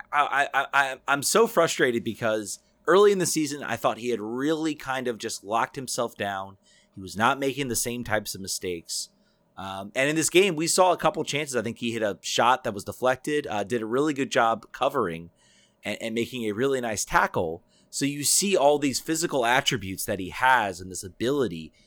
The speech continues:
the, the mental side of the game. I think that, that needs to be Losada's project to get him to, to develop mentally. The physical attributes are all there. It sort of reminds me of Facundo Urpin, uh, in that, you know, he was a very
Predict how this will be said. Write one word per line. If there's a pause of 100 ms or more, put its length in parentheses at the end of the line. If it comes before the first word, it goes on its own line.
(180)
the,
the
mental
side
of
the
game.
I
think
that,
that
needs
to
be
Losada's
project
to (100)
get
him (460)
to,
to
develop
mentally. (260)
The
physical
attributes
are
all
there. (260)
It
sort
of
reminds
me
of
Facundo
Urpin, (420)
uh,
in
that,
you
know,
he
was
a
very